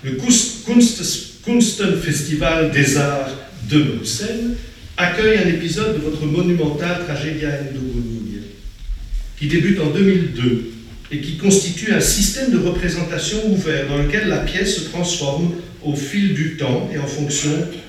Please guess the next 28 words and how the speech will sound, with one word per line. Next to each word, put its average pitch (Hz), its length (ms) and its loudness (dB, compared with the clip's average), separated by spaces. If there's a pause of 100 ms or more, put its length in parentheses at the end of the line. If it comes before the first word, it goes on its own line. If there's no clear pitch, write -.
(140)
du 127 60 -8
parcours 151 420 -4
géographique 147 720 -2
et 127 140 -4
des 123 260 -2
lieux 147 460 2 (180)
où 143 100 0
elle 143 80 0
est 131 140 -2
présentée. 110 560 -6 (1000)
Votre 147 280 0
collaboration 220 680 8
avec 175 120 0
la 156 120 0
scène 220 260 2
lyrique 170 320 2
bruxelloise 147 640 0
de 151 80 -2
la 135 120 0
Monnaie 131 580 -2 (560)
débute 202 380 4
quant 165 220 -2
à 151 40 2
elle 202 420 2
en 143 140 -2
deux 170 80 0
mille 156 180 2 (260)
onze, 95 380 -6